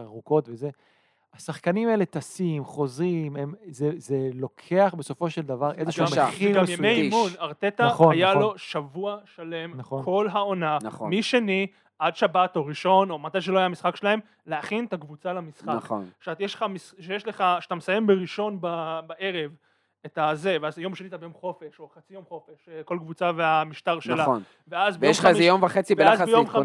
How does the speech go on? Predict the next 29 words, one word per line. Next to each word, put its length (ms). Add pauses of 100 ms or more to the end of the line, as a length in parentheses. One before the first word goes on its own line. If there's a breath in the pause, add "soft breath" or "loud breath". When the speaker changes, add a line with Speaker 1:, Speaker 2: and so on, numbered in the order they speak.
Speaker 3:
חמישי 320
אתה 220
ב-, 140 (1000)
לא 120
יודע, 160
באולימפיאקוס, 840 (440)
ואז 240
אתה 200 (160)
טס 200
חזרה 380
ב-, 100
ללונדון 480
באמצע 320
הלילה, 460 (200)
ב-, 60 (240)
מגיע 260
ביום 200
שישי 260
לפנות 400
בוקר 280
במקרה 300
הכי 220
טוב, 300 (340)
Speaker 1:
וגם 240
Speaker 3:
ויש 120
לך 60
Speaker 1:
ל- 160
Speaker 3:
אימון 260
אחד 320